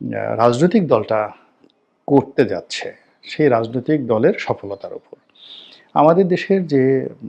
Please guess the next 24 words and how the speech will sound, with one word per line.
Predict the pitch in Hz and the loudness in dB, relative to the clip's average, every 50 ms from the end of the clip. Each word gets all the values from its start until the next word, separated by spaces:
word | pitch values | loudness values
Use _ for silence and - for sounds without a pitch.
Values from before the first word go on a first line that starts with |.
| 113 _ | -18 _
চরিত্র | - - 185 190 185 185 - - 104 | 2 4 6 6 4 2 -2 -8 -8
মানুষের, | 95 98 101 101 - - 202 247 - _ _ _ _ _ _ _ _ _ _ - | -8 -10 -12 -12 -8 -8 -8 -8 -8 _ _ _ _ _ _ _ _ _ _ -2
তারা | 160 151 156 | 0 0 0
সবসময় | - - 165 160 - - - - 208 208 165 135 | 0 0 0 -2 -2 -4 -6 -2 0 0 2 0
মানুষ | 120 117 139 165 185 - - | 0 0 0 -2 -4 -6 -10
ক্ষমতার | - - 151 135 113 92 110 - - - | -2 0 0 0 0 -2 -6 -6 -8 -10
পূজারী। | 107 95 104 90 92 - _ _ _ _ _ _ _ _ _ _ _ _ _ _ _ _ _ _ _ - - - - - _ _ _ _ _ _ _ - | -12 -10 -10 -10 -12 -14 _ _ _ _ _ _ _ _ _ _ _ _ _ _ _ _ _ _ _ -20 -20 -20 -20 -20 _ _ _ _ _ _ _ 2
যেমন | 147 160 170 180 | 4 6 6 6
ধরুন, | 156 151 190 208 175 180 226 269 269 - | 6 6 6 6 6 4 2 0 -2 -4
আহ, | - - 139 135 131 127 117 113 113 110 113 110 110 107 101 98 101 120 | -8 -8 -6 -2 -2 -2 -2 -2 -4 -6 -6 -8 -8 -8 -8 -8 -10 -10
বিএনপি, | 123 131 135 147 135 117 101 - - 101 _ _ _ _ _ _ _ _ _ _ _ _ - | -4 2 4 4 4 4 2 -2 -14 -20 _ _ _ _ _ _ _ _ _ _ _ _ -10
বিএনপি, | - 135 147 165 165 160 156 - 175 160 165 170 | -2 2 4 4 4 4 2 0 0 2 2 0
আহ, | 165 - - - 127 113 95 107 113 113 104 104 - - 64 - - _ _ _ _ _ _ _ _ _ _ | -2 -6 -10 -16 -14 -12 -10 -10 -8 -8 -8 -10 -10 -12 -16 -20 -20 _ _ _ _ _ _ _ _ _ _
তৈরি | 147 143 139 143 | 6 6 6 6
হয়েছে | 131 - 135 131 127 - 143 | 4 2 0 -2 0 -2 -4
ক্ষমতায় | - - - 110 117 117 - 131 123 | -4 -2 -2 -4 -2 0 0 0 -2
থাকতে | - - 123 - - 147 | -2 -4 -10 -6 -6 -4
এবং | 135 127 127 | -4 -4 -2
জিয়া | 120 131 127 | 0 0 0
রহমানের | 123 123 135 147 139 131 | 0 0 -2 -2 -2 0
বয়স | 131 139 139 - | -2 -2 -2 -2
তখন | - 151 151 | -4 -6 -6
খুব | 147 - 196 196 | -4 -2 2 4
অল্প। | 180 165 160 160 - 156 | 4 4 2 0 -4 -6